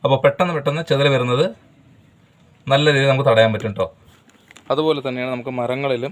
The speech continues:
നല്ല രീതിയിൽ ചെതലുണ്ടാവുന്നതാണ് കേട്ടോ. അപ്പോൾ പൊതുവേ ഈ മഴ സീസണിലൊക്കെ പെട്ടെന്ന് ചെതൽ പടർന്നു പിടിക്കാൻ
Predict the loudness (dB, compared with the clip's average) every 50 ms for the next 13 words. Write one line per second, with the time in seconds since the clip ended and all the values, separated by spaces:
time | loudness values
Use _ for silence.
0 | -6 -6 -4 0 0 0 0 0 -2 -6 -8 -8 -4 -2 -2 -2 -2 -4 -2 -2
1 | -2 -2 -2 -4 -6 -6 -6 -8 -8 -10 -10 _ _ _ _ _ _ _ _ _
2 | _ _ _ -12 -6 -2 -2 -2 0 0 0 0 0 0 -2 -4 -2 -2 -2 -2
3 | -2 -2 -6 -6 -6 -4 -4 -2 -2 -2 0 0 -2 -4 -2 _ 0 0 0 0
4 | -6 -8 -6 -4 -2 -2 -2 0 0 0 0 0 -2 -4 -6 -4 -4 -4